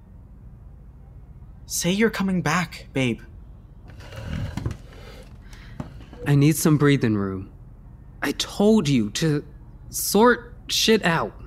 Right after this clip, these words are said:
Speaker 2: I told you, Idaho's good for that kind of thing.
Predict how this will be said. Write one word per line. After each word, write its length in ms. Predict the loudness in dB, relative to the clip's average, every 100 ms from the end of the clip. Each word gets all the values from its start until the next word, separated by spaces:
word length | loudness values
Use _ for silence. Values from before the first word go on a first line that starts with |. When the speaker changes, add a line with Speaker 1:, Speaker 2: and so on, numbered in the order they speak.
| -18 -18 -20 -6
Speaker 2:
I 80 | -2
told 520 | -2 0 6 8 6 4
you, 260 | 2 2 2
Idaho's 580 | 4 6 8 8 6 2 -10 -12 -6
good 260 | 4 4 6
for 140 | 4
that 180 | 4 2
kind 260 | 4 4 4
of 140 | 4
thing. 500 | 4 6 4 2 -4